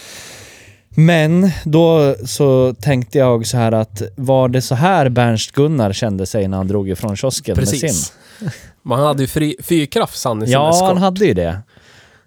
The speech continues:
Speaker 1: Ehm, och ja, men jag, jag tänker ändå så här, motorkaraktären och, och så är ju i princip densamma.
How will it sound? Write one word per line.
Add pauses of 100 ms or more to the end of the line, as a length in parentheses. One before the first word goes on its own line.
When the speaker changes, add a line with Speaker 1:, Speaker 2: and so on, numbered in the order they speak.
(180)
Speaker 1:
Ehm,
och
ja,
men
jag,
jag
tänker
ändå
så
här,
motorkaraktären
och,
och
så
är
ju
i
princip
densamma.